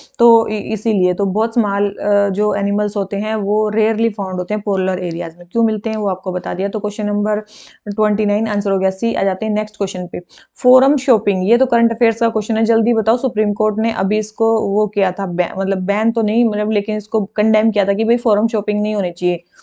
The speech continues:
ठीक है, जो लिटिगेंट हैं, जो क्या होते हैं, ये लॉयर्स हैं, इधर-उधर घूमते रहते हैं कोर्ट को चूज़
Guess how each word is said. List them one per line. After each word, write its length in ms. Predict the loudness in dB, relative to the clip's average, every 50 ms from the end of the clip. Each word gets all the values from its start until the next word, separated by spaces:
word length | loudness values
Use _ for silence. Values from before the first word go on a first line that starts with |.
| _ _ _ _ _ _ _ -2
ठीक 120 | 0 4
है, 120 | 4 4 4
जो 360 | 4 4 2 2 2 2 2
लिटिगेंट 640 | 2 2 2 2 2 2 2 2 2 2 2 0 0
हैं, 240 | -2 -2 -4 -6
जो 140 | -4 -2 -2
क्या 200 | -2 0 0 2
होते 260 | 2 2 2 0 -2
हैं, 80 | -2 -2
ये 80 | 0 0
लॉयर्स 440 | 0 2 2 2 2 0 -2 -2
हैं, 120 | -2 -2 -2
इधर-उधर 320 | 0 0 0 0 0 0
घूमते 380 | -2 0 0 0 0 0 0 0
रहते 200 | 0 0 -2 -4
हैं 80 | -4 0
कोर्ट 200 | 0 0 0 0
को 180 | -2 -2 -2
चूज़ 240 | -2 -2 -2 -4 -4